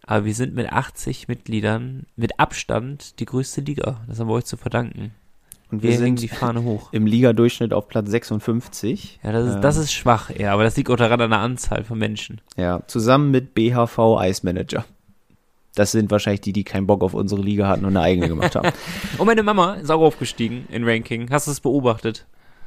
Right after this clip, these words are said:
Speaker 2: Ja, ich hab sie irgendwo vorhin gesehen und musste gar nicht so weit scrollen.
Speaker 1: Fünfundsiebzig oder so. Ja, schon, aber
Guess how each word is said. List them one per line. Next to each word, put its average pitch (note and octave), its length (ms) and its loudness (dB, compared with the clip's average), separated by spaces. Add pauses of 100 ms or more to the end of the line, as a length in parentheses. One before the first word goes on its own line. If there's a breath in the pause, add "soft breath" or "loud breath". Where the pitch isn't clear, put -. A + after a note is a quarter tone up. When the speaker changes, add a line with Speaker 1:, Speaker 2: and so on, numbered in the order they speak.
Speaker 2:
Ja, G#3+ 180 6
ich - 120 0
hab D#3 140 0
sie D#3 260 2
irgendwo E3 400 2
vorhin D3+ 320 2
gesehen C#3+ 400 2
und C#3 80 2
musste C#3 260 0
gar A#2 120 2
nicht A2+ 100 0
so D3+ 120 -6
weit E3 180 0
scrollen. D3 180 -2 (140)
Speaker 1:
Fünfundsiebzig G#2+ 400 0
oder G#2+ 260 2
so. A#2 180 2 (880)
Ja, G#2 120 -4
schon, A#2 420 -2
aber A2 440 -2